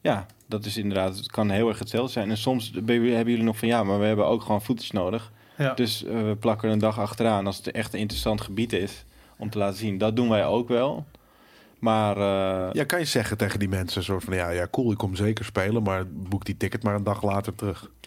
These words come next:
Speaker 1: Ja, soms kan je dat wel doen als
Speaker 3: Ja.
Speaker 1: het, eh,
Speaker 3: Niks scheelt.
Speaker 1: ja, als het, kijk, nu zijn we he-, met de hele band, dus dan is het zo: "Oké,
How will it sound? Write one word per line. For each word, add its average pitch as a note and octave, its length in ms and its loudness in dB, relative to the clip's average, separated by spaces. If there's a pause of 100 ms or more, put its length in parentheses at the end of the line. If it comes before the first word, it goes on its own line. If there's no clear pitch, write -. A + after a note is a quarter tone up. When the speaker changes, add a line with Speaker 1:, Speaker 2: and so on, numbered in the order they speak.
(380)
Speaker 1:
Ja, G#2+ 260 4
soms A2+ 320 -2
kan G#2+ 160 0
je G2+ 60 0
dat G2+ 140 -2
wel G#2 140 2
doen G#2+ 220 0
als G#2+ 160 0
Speaker 3:
Ja. A2+ 60 2
Speaker 1:
het, G#2 160 -4
eh, G2+ 360 0 (180)
Speaker 3:
Niks G2+ 240 -4
scheelt. - 380 -4 (340)
Speaker 1:
ja, B2 500 2
als A#2+ 140 2
het, A#2 100 -8 (280)
kijk, A#2 260 0
nu A#2+ 200 2
zijn B2 260 2
we A#2 60 2
he-, A#2 180 2
met A#2+ 140 2
de A#2+ 60 0
hele A2+ 220 2
band, A2+ 240 2
dus A2 160 -4
dan A2 120 0
is G#2+ 120 0
het G#2 140 -6
zo: G2+ 240 2
"Oké, G2 180 -2